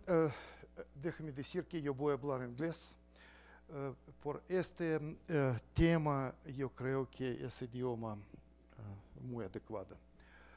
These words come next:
Uh, so, uh, this is first time, uh, in twenty-five years, uh, I'm giving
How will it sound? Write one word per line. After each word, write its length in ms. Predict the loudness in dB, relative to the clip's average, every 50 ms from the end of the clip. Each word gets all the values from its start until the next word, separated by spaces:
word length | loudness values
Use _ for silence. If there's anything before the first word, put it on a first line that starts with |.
| -20 -20 -20 -20 -20 -20 -20 -20 -8 -2
Uh, 200 | 0 2 2 2 0 -2
so, 320 | 0 2 2 2 2 -2 -8 -16 -8 -4
uh, 200 | -2 0 0 0 2
this 200 | 2 2 4 4
is 140 | 0 -4 -4
first 400 | 2 4 4 4 4 0 -4 0
time, 460 | 2 4 4 4 4 2 -2 -6 -8 -10 -10
uh, 300 | -6 -4 -4 -2 -2 -4 -4 -6 -12 -20 -20 -20 -20 -20 -20 -14 -12
in 100 | -12 -12
twenty-five 600 | -8 -4 -4 -2 -2 -2 -6 -4 -2 -4 -4 -4 -6 -10 -6
years, 380 | -4 -4 -4 -4 -6 -8 -10 -10 -14 -18 -20 -20 -20 -20 -20 -20 -20 -20 -16 -8 -4
uh, 220 | -4 -2 -2 -2 -4 -6 -12 -20 -20 -20 -20 -20 -20 -20 -20 -20 -20 -20 -20 -20 -20 -10 -4
I'm 160 | -4 -4 -2 -4 -4
giving 240 | -4 -4 -4 -4 -8